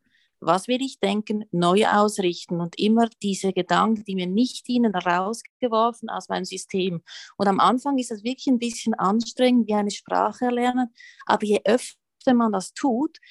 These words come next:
desto weniger kommen negative Gedanken durch. Und das war etwas vom Verblüffendsten für mich.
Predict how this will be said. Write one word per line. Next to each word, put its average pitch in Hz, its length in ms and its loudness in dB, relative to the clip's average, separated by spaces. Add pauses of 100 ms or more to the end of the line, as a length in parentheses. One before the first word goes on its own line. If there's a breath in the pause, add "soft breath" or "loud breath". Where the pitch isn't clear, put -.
(220 loud breath)
desto 220 340 0
weniger 247 460 0
kommen 233 380 0
negative 208 560 -2
Gedanken 202 640 2
durch. 214 320 0
Und 185 100 -8
das 202 160 -4
war 196 240 2
etwas 196 240 -8
vom 185 240 -4
Verblüffendsten 233 800 2
für 240 160 2
mich. 214 340 0